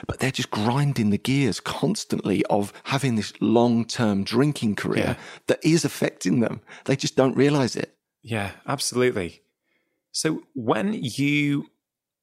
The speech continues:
Speaker 2: wh-, when you stopped drinking, when you, when you went on that trial, were you still working as a banker?
Speaker 1: As, as a broker, yes,
Speaker 2: As, as a
Speaker 1: absolutely.
Speaker 2: broker, excuse me.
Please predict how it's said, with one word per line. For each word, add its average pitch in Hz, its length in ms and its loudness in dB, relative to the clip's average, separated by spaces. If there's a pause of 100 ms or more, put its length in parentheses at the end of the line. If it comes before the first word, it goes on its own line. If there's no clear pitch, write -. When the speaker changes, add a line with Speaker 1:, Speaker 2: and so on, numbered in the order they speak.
(1300)
Speaker 2:
wh-, - 220 -4
when 185 180 -2
you 208 280 -4 (220)
stopped - 500 -2
drinking, 107 400 -2
when 113 120 0
you, 131 140 0
when 135 180 2
you 131 160 4
went 127 280 2
on 117 140 0
that 104 180 0
trial, 104 480 -4
were 110 220 2
you 170 200 -2
still 127 320 0
working 113 380 0
as 104 100 -4
a 107 40 -2
banker? 95 440 -6 (420)
Speaker 1:
As, - 120 2
as - 180 4
a 131 40 6
broker, 123 260 4
yes, 123 380 4
Speaker 2:
As, 127 120 4
as 127 80 2
a - 40 6
Speaker 1:
absolutely. - 200 6
Speaker 2:
broker, 131 260 8
excuse - 340 0
me. 90 120 0